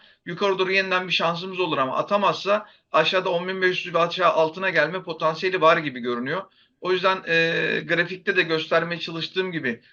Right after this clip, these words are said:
genel itibariyle biraz tedirgin edici, yani teknik açıdan tedirgin edici bir görüntü var. Bir de bugün hafta sonu riski olduğu için Cuma günü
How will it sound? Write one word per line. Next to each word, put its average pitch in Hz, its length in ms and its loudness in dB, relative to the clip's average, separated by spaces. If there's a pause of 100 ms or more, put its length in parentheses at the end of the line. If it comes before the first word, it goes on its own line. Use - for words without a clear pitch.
(180)
genel 180 260 4
itibariyle 175 540 2
biraz 185 240 0
tedirgin 170 400 -6
edici, 123 200 -6
yani 127 140 0
teknik - 360 -8
açıdan 160 340 -4
tedirgin 160 300 -8
edici 156 280 -6
bir 156 40 -14
görüntü 160 380 -4
var. 147 220 -2 (340)
Bir 214 120 -2
de 226 80 -2
bugün 220 160 0
hafta 208 280 0
sonu 202 440 -4
riski 185 280 -4
olduğu 190 200 0
için 190 220 -6
Cuma 170 320 4
günü 165 300 -2